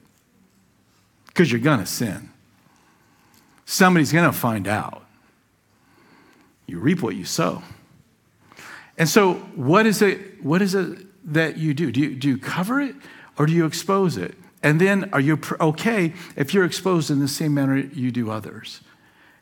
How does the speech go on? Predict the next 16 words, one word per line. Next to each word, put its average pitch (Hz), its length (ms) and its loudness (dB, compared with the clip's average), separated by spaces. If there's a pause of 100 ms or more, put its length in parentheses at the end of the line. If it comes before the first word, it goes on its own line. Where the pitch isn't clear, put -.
And 104 80 -10
if 85 120 -10
not, 170 440 2
then 117 160 -4
it's 113 120 -8
time 127 280 -2
to 127 100 -6
make 113 180 -4
some 113 200 -6
changes. 104 580 -10 (1200)
There 175 220 6
are 196 240 6
times 180 500 2
to - 100 -4
bring 156 540 2
sinful 185 540 0